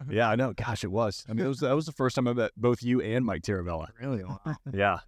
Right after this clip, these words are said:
Speaker 1: So it's, uh, it's been a little while. Well, guys, I know that's a, a very brief introduction to yourselves, but Brandon, why don't you kick it off and just kinda tell us a little bit about, you know, your background and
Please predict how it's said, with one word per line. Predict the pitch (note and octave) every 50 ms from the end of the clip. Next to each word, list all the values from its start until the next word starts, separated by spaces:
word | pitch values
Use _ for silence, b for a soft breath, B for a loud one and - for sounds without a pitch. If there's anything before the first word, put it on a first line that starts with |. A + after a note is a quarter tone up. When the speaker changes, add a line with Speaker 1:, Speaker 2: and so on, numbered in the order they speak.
| - _
Speaker 1:
So | - - - F2+ F2 F2+
it's, | G2 G#2+ - - - -
uh, | G#2+ G2 F#2+ F#2 F#2 -
it's | A2 G2+ -
been | - A#2+ B2
a | C3+
little | B2 G#2+ F#2 F2+
while. | F2+ E2+ D#2+ D#2+ - - - - - _ _ _ _ - - -
Well, | B2+ B2
guys, | A2 C#3 C#3 C#3 C#3+ C3+ - C#3
I | C3
know | C#3 C#3
that's | C3 C3 C3 A#2 - C3
a, | A#2+
a | A2 - - G#2
very | F#2+ B2+ B2+ B2+
brief | G#2+ - A#2+ A#2 - A#2+
introduction | A2 G#2 G2+ G2+ G#2 - A2+
to | G#2+
yourselves, | F#2+ F#2 F2+ - A2 G2+ G2+ G2 -
but | - G2+ E2
Brandon, | G#2+ A2+ A#2 A2+ A2
why | A2+ A#2+
don't | B2+
you | A2
kick | - - A2+ A2
it | G#2
off | G2+ G2 G#2 A2 -
and | A2 G2
just | F#2 F2+ -
kinda | - A2 G2 F#2+
tell | - G#2 G2+
us | G2 - G#2
a |
little | F#2+ G2 G2+ G2+
bit | F#2 F#2+ F#2+ F#2
about, | F2+ F#2+ F#2 F#2+ F#2+ F2 - - - _ -
you | G2+
know, | F2 E2 D#2+ E2
your | F2 G2 G#2+ G2
background | E2 F#2+ F#2 F#2+ - - A#2 A2+ B2+ C3+ A2
and | E2+ E2